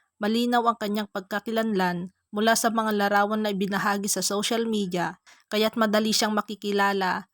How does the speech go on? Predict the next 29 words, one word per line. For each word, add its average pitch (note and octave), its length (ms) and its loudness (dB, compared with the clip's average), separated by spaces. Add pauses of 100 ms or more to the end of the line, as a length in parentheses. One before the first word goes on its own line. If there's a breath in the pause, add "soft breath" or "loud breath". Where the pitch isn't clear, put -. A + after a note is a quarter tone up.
ng A3+ 160 -2
sinuman G#3+ 400 0
sakaling G3+ 480 0
siya G3+ 240 0
ay G3+ 80 -2
makakita. F#3+ 800 -8 (1040 loud breath)
Pero A3+ 240 2
tila A3+ 320 0
ito A3 240 -4
ay A3 160 2
mailap A3 480 0
pa A#3 80 -2
rin F#3 400 -4 (160)
at A#3 160 -4
maaring A3 400 4
patuloy A3 480 0
na A3+ 80 0
nakakatanggap G#3+ 720 -2
ng A3 160 -6
pinansyal G#3+ 480 -2
na G#3+ 80 0
suporta G#3 480 -2
sa F#3 160 -4
sinuman G#3 640 -4 (320 soft breath)
dahil A3 320 2
patuloy A3 560 -2
itong A3+ 160 -6
nakakapagtago. G3 1120 -4 (1040 soft breath)
Ang A3 80 -4